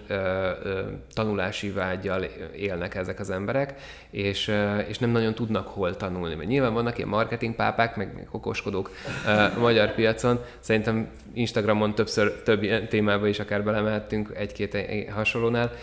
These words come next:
de, de egy, egy szintnél tovább nem jutnak, ö, e-, online elérhető információból, és csak egymástól tudnak tanulni.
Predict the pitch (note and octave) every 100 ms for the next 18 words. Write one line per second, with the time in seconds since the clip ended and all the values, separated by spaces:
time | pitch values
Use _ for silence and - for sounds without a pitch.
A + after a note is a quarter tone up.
0 | - - A2 A2 G#2+ A2 A2 G#2+ A2+ A2+
1 | - A#2 - C#3 B2 A2+ - G2+ G2 -
2 | G#2+ A2 A#2 A#2 A#2 A2+ A#2 A#2 A2+ G#2+
3 | G#2+ A2 G2+ - - G2 F#2+ F#2+ F#2+ G2
4 | G2+ G#2 F2+ G#2+ G#2+ G2 G2 F#2+ G2+ G2+
5 | G2 G2+ G2+ G2 G2 F#2+ G2 F2 - -
6 | - A2 G2 A#2 A2 G#2+ G2+ - F2+ F#2
7 | F#2+ F#2 - - G1+ - G2